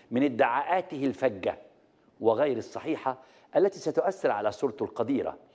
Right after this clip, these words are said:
وتدفع المؤسسات للإفصاح عن أشياء كثيرة قد لا تليق بتاريخه الكبير". يعني إحنا عندنا ملفات ليك يا صبحي أهو، وتدفع المؤسسات.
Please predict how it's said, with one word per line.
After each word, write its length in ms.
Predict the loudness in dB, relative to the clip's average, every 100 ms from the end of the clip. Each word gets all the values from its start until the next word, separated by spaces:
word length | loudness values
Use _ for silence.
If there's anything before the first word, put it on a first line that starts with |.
| -20 _ _
وتدفع 440 | 2 2 2 0 -4
المؤسسات 640 | -6 -10 -10 0 0 0
للإفصاح 500 | -8 -10 -2 -2 -2
عن 120 | -10
أشياء 300 | -10 -6 -6
كثيرة 460 | -6 -10 -2 0 0 -6 -20 _ _
قد 140 | -2 0
لا 100 | 0
تليق 340 | 0 -2 -2
بتاريخه 1080 | -6 -2 0 0 -2 -8 -6 -6 -6 -10 -12 -6 -2
الكبير". 640 | -2 -2 -4 -2 -4 -4 -12 -20 0
يعني 220 | 2 2
إحنا 220 | -2 -2
عندنا 560 | -2 0 -2 0 0 -2 -10 -20 _
ملفات 640 | 2 4 4 2 2 2 2
ليك 180 | 0 2
يا 80 | 0
صبحي 420 | 0 -4 -10 -20 _ _ _ _ 0
أهو، 240 | 2 2 -2 -20 -20 _ _ _ _ _ _ 0
وتدفع 680 | 2 2 0 0 -2 -2 -6 -20 _ 2
المؤسسات. 1080 | 2 -2 -4 0 0 2 2 0 -2 -10